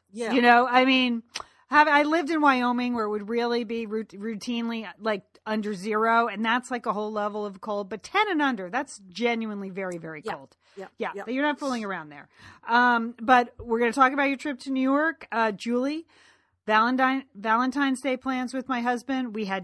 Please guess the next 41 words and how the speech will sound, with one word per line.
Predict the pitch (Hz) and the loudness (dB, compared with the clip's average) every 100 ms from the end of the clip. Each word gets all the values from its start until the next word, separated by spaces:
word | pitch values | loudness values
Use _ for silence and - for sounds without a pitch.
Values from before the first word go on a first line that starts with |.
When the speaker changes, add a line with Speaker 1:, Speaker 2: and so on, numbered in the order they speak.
| 285 | 0
Speaker 2:
two | 381 294 | 2 4
Speaker 1:
Ooh. | |
Speaker 2:
options, | 254 262 - 269 269 285 - | 4 4 -2 -4 -4 -6 -8
two | 285 | 0
options, | 269 240 - 240 233 - 208 | 2 2 -2 -6 -8 -10 -10
and | 208 208 202 | -6 -6 -6
we | 208 | -8
picked | - 214 - - | -8 -10 -10 -14
completely | 196 226 208 196 | -8 -6 -4 -4
the | 185 | -4
wrong | 175 165 | -4 -6
option. | 143 - 202 220 | -12 -14 -16 -12
So | - 285 | 2 8
Speaker 1:
Ooh, | |
Speaker 2:
I'm | 269 269 | 8 6
gonna, | 277 320 _ | 2 0 _
<laughs> | _ 302 | _ -12
Speaker 1:
Liam. | 302 277 | -8 -4
Speaker 2:
can | 285 254 | -4 0
tell | 247 | 0
you | 247 | 0
about | 240 240 233 | -4 -4 0
that. | 214 247 - - - _ _ _ - - - - | 0 0 -4 -8 -20 _ _ _ -20 -18 -8 2
Okay. | 339 - 285 208 - - - - - | 2 4 -2 -2 -6 -20 -20 -12 2
Westminster | 285 320 370 359 339 339 339 | 6 6 4 -2 -4 -4 -4
Dog | 285 277 285 262 | 4 6 6 2
Show. | - 294 294 311 339 - | -2 0 2 0 -2 -6
Uh, | 240 247 247 247 247 233 | 2 4 6 6 6 4
it's, | 262 247 - | -2 -2 -8
it's | 233 233 - 277 | -12 -10 -6 -4
a | |
winner | 262 294 311 320 | 0 2 2 2
for | 277 285 | 0 -4
T | 247 294 | -2 -4
V | 277 311 | -2 -4
viewers, | 277 262 254 254 - | 0 2 2 0 -4
but | 254 | -8
Julie, | - 285 269 254 | -4 -4 -2 -4
you've | 247 | -4
got | 262 254 | 2 2
a, | 247 | 2